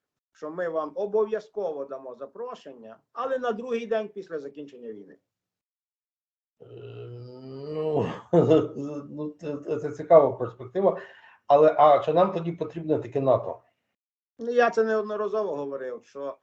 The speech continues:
Speaker 1: це заставляє українське керівництво і українське суспільство задуматись над головними векторами нашої зовнішньої політики.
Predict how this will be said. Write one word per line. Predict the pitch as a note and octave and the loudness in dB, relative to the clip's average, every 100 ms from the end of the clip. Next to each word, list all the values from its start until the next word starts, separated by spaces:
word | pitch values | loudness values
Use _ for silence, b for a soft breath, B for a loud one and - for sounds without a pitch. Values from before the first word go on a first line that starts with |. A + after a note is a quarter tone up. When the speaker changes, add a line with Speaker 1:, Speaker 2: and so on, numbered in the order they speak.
| _ _ _ | _ _ _
Speaker 1:
це | _ E3 | _ -12
заставляє | D#3+ E3+ F3+ F3+ F3+ F3 | -12 -12 -12 -8 -8 -8
українське | F3 E3+ E3+ F3 E3 E3 | -12 -14 -16 -16 -18 -18
керівництво | D#3+ D#3+ E3+ F#3 F#3 D#3+ | -14 -10 -6 -6 -6 -8
і | D#3 | -8
українське | D#3 D#3+ E3 D#3 | -8 -10 -8 -8
суспільство | D3 D3+ F3 E3 - C#3+ | -10 -12 -12 -10 -6 -4
задуматись | D3+ D3+ F#3 F3 D#3 E3 E3+ _ _ _ _ | -4 -2 -4 -2 -4 -6 -10 _ _ _ _
над | - D3 C#3+ | -8 -6 -2
головними | D3+ D#3 E3 F3 E3 | -2 -2 -4 -6 -6
векторами | D#3 E3+ E3 D#3+ D3+ D3+ | -4 -4 -4 -6 -6 -6
нашої | D3+ D3+ D3+ D3+ | -8 -10 -8 -8
зовнішньої | C#3 C#3+ C#3+ C#3 D3+ C#3+ | -6 -6 -8 -12 -8 -8
політики. | C#3+ C#3 A#2+ F3+ - | -8 -12 -12 -18 -20